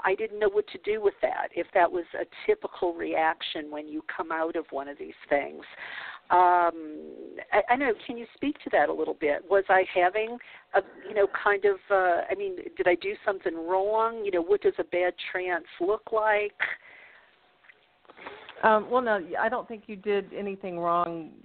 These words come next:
Speaker 2: during the trance itself, but you do need to ground to some extent when you come back. Um, in, uh, a Wiccan circle, um, if the, uh, if the clergy has tranced,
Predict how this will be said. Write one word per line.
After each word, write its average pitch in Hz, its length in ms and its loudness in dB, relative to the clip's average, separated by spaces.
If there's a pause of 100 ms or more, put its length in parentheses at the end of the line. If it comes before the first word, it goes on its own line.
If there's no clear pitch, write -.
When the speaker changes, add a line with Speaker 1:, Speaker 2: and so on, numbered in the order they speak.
(280)
Speaker 2:
during 185 260 0
the 170 80 0
trance 170 400 -2
itself, 180 520 4
but 165 120 -6
you 190 100 -10
do 214 240 -8
need 190 240 -6 (140)
to 170 340 -6 (120)
ground 160 600 4 (160)
to 196 160 -6
some 175 140 -4
extent - 360 -6
when 175 140 -6
you 165 80 -6
come 160 200 -4
back. 143 340 6 (640)
Um, 165 420 2 (760)
in, 185 320 -6 (120)
uh, 170 300 -2
a 175 60 -2
Wiccan 247 420 -4
circle, 135 500 -4 (520)
um, 156 560 -2 (460)
if 196 160 4 (280)
the, 170 480 -2 (320)
uh, 156 360 4
if - 220 0
the 180 100 4
clergy 196 520 4
has 160 300 4 (220)
tranced, 175 460 -4